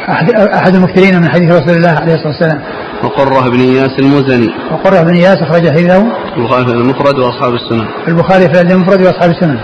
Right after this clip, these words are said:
Speaker 2: قال: "وأبو ثعلبة الأشجعي له عن النبي صلى الله عليه وسلم حديث واحد، هو هذا الحديث وليس هو الخشني". قال:
Speaker 1: قالوا، قالوا: "وليس هو الخشني"، إ-، إ-، إشارة إلى أن، أن هناك صحابي آخر قال: "أبو ثعلبة الخشني"،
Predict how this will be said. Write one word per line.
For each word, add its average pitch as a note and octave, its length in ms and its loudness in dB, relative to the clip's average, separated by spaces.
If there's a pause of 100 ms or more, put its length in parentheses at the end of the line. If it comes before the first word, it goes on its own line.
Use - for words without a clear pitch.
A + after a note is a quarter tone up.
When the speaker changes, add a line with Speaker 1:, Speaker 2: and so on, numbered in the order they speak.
(180)
Speaker 2:
قال: D3+ 200 2
"وأبو D3+ 320 2
ثعلبة D3 460 0
الأشجعي C3+ 580 0
له C#3+ 280 0
عن C#3 120 2
النبي C#3+ 320 2
صلى C3+ 140 -4
الله C3+ 160 0
عليه C3 180 -2
وسلم C#3+ 260 -2
حديث C3+ 320 -4
واحد، C#3 440 0
هو C3+ 220 0
هذا C3 300 2
الحديث C3 540 -2
وليس C3+ 280 -2
هو C3 200 0
الخشني". B2+ 600 0 (840)
قال: D3+ 180 4
Speaker 1:
قالوا، D3 140 4 (140)
قالوا: G#3+ 240 6
"وليس A3 220 4
هو F3+ 180 4
الخشني"، F#3+ 480 2
إ-، G#3+ 440 0
إ-، G3 320 4
إشارة G#3 340 4
إلى G3 100 4
أن، G3 240 2 (1120)
أن G3+ 120 4
هناك G3 380 2
صحابي F#3+ 400 2
آخر F#3 260 2
قال: F#3 180 2
"أبو F3+ 180 4
ثعلبة F3+ 360 4
الخشني"، G3 460 2